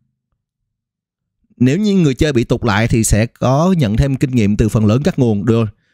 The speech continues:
Nếu như bạn bị thọt, game sẽ tự động bóp cho các bạn lên luôn. Ờ,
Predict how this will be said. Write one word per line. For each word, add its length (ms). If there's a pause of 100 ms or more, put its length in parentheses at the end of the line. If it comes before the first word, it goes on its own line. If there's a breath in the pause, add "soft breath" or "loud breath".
(140)
Nếu 100
như 100
bạn 180
bị 100
thọt, 220
game 240
sẽ 100
tự 120
động 160
bóp 180
cho 80
các 60
bạn 140
lên 120
luôn. 160 (2750)
Ờ, 500